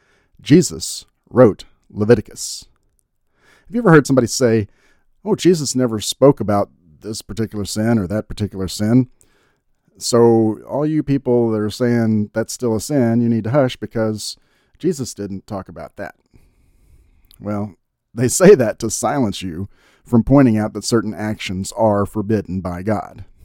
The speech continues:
But they're wrong, and you should never fall for their tricks. Jesus said in Matthew chapter five, verse seventeen, "Do not think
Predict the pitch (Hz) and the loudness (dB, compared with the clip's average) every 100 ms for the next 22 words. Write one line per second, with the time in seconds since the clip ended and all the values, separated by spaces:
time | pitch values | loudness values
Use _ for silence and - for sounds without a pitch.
0 | - - 165 180 214 156 - - _ _ | -14 -4 0 2 2 0 -4 -14 _ _
1 | _ _ - 131 147 139 165 - 101 104 | _ _ 2 2 4 0 0 0 0 0
2 | 107 117 - 175 - - - - _ _ | -2 -6 -4 -8 -8 -12 -16 -18 _ _
3 | _ _ _ - 127 180 - - - 90 | _ _ _ -4 0 0 -2 -6 -6 -8
4 | - - - 107 101 104 117 143 - 85 | -12 -20 -8 -4 -2 -2 0 0 0 -8
5 | 82 110 120 147 - - 80 71 85 - | -8 -4 -4 -6 -10 -10 -12 -12 -20 -20
6 | _ - 110 117 - - 117 104 98 92 | _ -6 -2 -2 -2 -4 -2 -2 -4 -8
7 | 82 101 _ _ _ _ - 90 110 117 | -10 -18 _ _ _ _ -12 0 2 4
8 | 196 - - - - | 2 0 -14 -20 -20